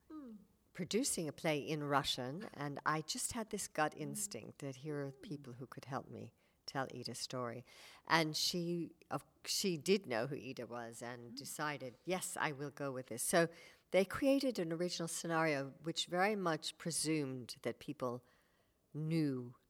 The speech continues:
Speaker 2: who this woman was. And I realized, uh, that to an audience in the West, it, it wouldn't be clear.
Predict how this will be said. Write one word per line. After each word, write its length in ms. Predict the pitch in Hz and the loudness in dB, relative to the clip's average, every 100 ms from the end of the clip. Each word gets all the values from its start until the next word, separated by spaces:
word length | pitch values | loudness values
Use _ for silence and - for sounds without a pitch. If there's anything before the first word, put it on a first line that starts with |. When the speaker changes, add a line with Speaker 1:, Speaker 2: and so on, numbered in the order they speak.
| _ _ - | _ _ -12
Speaker 2:
who 220 | - 160 | -2 2
this 240 | 143 - | 2 2
woman 300 | 139 135 123 | 0 -2 -2
was. 380 | 131 131 113 - | 0 -2 -2 -6
And 260 | - 143 135 - | -2 -2 -4 -2
I 300 | 139 147 135 - _ - | -2 -2 -8 -16 _ -6
realized, 920 | 160 175 165 147 131 120 123 - - - | 2 6 8 8 6 2 -4 -6 -8 -4
uh, 220 | 131 131 117 | -2 -4 -8
that 160 | 147 139 _ _ _ _ _ _ _ - | -8 -8 _ _ _ _ _ _ _ -14
to 120 | - 151 | -4 0
an 100 | 143 | 2
audience 760 | 147 139 127 117 123 - - - | 2 0 -6 -6 -4 -2 -4 -6
in 140 | 139 | -6
the 60 | 131 | -4
West, 560 | 127 123 - - - - - | -2 -2 -2 -8 -10 -18 -10
it, 160 | 127 - - 131 - | -10 -10 -14 -14 -10
it 160 | 113 143 | -8 -2
wouldn't 320 | 170 175 - | 0 -2 -2
be 100 | 147 | -8
clear. 340 | - 160 131 | -2 0 0